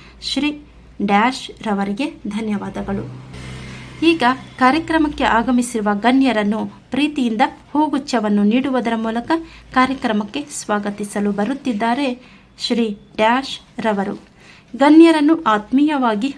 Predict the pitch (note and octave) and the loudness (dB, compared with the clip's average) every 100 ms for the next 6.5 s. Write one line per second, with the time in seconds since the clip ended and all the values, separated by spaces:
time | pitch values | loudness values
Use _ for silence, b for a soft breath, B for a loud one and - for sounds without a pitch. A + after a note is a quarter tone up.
0 | - D#4+ D#4+ B3+ - B3 A3 G#3 G#3 A#3+ | -4 -2 0 -2 -4 -2 0 0 2 2
1 | D4+ C#4 A#3 G#3 G3+ G3 G3 G3 G3 - | 2 0 0 0 0 0 -2 -2 -4 -6
2 | - A3 G#3+ B3 B3 B3 A3 E4 B B | -6 -6 -6 -6 -6 -4 -4 -6 B B
3 | B - A#3 A3 - - G3+ G3 G#3+ C4 | B -6 -4 -4 -8 -8 0 2 2 0
4 | - - - - C4+ C4 D4+ E4 - G#3 | -6 -20 -4 -2 0 -2 -2 -4 -6 -2
5 | A#3 B3+ A3 G3 G3 G3 G3+ - B B | 0 0 0 -2 -2 -4 -4 -6 B B
6 | B _ B3 D4+ E4 | B _ -4 0 0